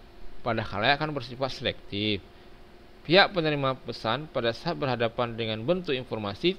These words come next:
tentu akan melakukan decoding atau pemecah atau interpretasi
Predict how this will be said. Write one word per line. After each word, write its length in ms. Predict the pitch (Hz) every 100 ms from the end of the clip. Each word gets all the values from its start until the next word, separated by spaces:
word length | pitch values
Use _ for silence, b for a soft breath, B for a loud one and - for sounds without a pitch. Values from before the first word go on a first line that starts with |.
| -
tentu 360 | 139 127 - 135
akan 320 | 123 117 110
melakukan 320 | 104 123 123
decoding 560 | 101 - 95 87 113 131
atau 240 | 110 113
pemecah 480 | - 95 92 127 123
atau 240 | - 127 - - - - - -
interpretasi 1700 | 139 123 - 151 151 - - - - - 117 - 95 92 117 120